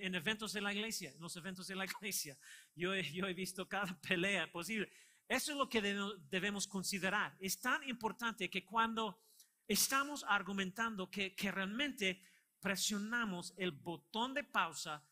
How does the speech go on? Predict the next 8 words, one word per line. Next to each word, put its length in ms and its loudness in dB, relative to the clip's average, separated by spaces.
y 80 -2
nosotros 560 0
tenemos 320 -2
que 120 0
pensar 640 2
en 180 0
ese 200 2
momento 560 0